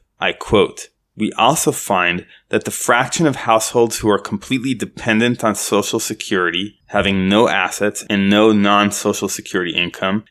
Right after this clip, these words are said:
at ages seventy, seventy-five, and eighty has been rising over time.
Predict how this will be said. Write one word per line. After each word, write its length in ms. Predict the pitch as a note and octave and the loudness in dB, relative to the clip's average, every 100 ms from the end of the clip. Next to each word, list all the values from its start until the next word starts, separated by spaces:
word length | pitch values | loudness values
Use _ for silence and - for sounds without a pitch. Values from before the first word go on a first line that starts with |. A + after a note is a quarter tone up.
| - | -6
at 160 | - | -4
ages 480 | A2+ G#2+ G2 F2+ - | 0 0 0 -4 -8
seventy, 480 | - - G#2 G#2+ A#2 | -8 0 2 2 0
seventy-five, 600 | A2 G#2+ G#2 G#2+ G2+ G#2 | 0 -2 0 -2 0 0
and 100 | G#2 | 0
eighty 460 | F2 F2+ F2 G2+ - _ | -2 -2 -4 -8 -12 _
has 180 | A2+ - | -2 2
been 140 | G#2+ | 0
rising 480 | G2 G#2 A2 A2+ A2+ | 2 2 2 2 0
over 200 | G2 G2+ | 0 -2
time. 580 | - G2 F2+ D#2+ D#2 | -2 -2 0 -2 -6